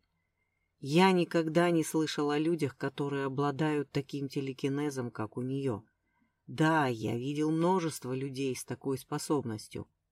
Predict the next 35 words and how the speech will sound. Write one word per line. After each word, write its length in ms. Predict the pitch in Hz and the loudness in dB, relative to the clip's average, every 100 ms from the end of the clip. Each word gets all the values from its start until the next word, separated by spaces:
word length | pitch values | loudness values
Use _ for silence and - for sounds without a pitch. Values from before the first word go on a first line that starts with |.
| _ _ _ _ - | _ _ _ _ 0
но 180 | 170 175 | 2 4
максимум 680 | 165 165 165 - 170 160 | 6 6 4 0 2 2
они 240 | 156 156 156 | 2 2 2
могли 380 | 151 147 156 151 | 2 2 0 2
поднимать 640 | 143 131 143 143 143 143 | 0 0 0 0 0 0
несколько 580 | 147 170 165 127 113 117 | 2 2 0 -6 -6 -6
человек 520 | - 113 120 117 - | -6 -6 -4 -4 -6
в 60 | 117 | -4
воздух, 480 | 123 110 104 - - | -4 -4 -8 -10 -10
не 180 | 127 143 | -4 -4
больше. 560 | 143 156 131 - - - _ _ _ _ _ _ _ _ | 0 2 2 -2 -10 -14 _ _ _ _ _ _ _ _
Надеюсь, 640 | 139 147 139 151 170 170 - | 2 2 4 4 4 4 0
что 240 | - 139 | -4 -2
мне 240 | 139 139 | 0 -2
просто 460 | 135 143 139 - 143 | -2 -2 -2 -2 -2
никто 360 | 147 151 - 151 | -2 -2 -2 -2
не 140 | 147 | -2
попадался. 760 | 151 - 151 147 113 - - - _ _ _ _ _ | -2 0 2 2 0 -4 -12 -14 _ _ _ _ _
А 140 | - 156 | 2 6
если 380 | 170 165 175 170 | 6 4 0 2
нет, 320 | 180 196 - | 4 2 0
то 260 | - 131 123 | -2 -2 -2
Сару 420 | - - 147 147 | -2 0 2 2
будут 400 | 139 151 147 - | 0 0 0 -2
искать. 560 | 147 - 165 165 - - _ _ _ _ | -4 -2 0 0 -2 -12 _ _ _ _
Точнее, 580 | 147 139 - 156 151 147 | 0 0 0 0 2 0
они 220 | 147 151 | 0 0
уже 260 | 151 147 156 | 0 -2 -2
точно 460 | - 175 - 139 | 2 2 2 -4
будут 320 | 127 113 120 127 | -4 -4 -4 -4
знать, 360 | 135 156 165 | 0 0 0
что 340 | - - 127 123 | -8 -6 -4 -2
она 300 | 127 127 131 | -2 -2 -2
находится 640 | 131 - 135 117 - 107 | -4 -2 -4 -4 -6 -8
здесь. 460 | 127 127 117 - | -6 -4 -4 -4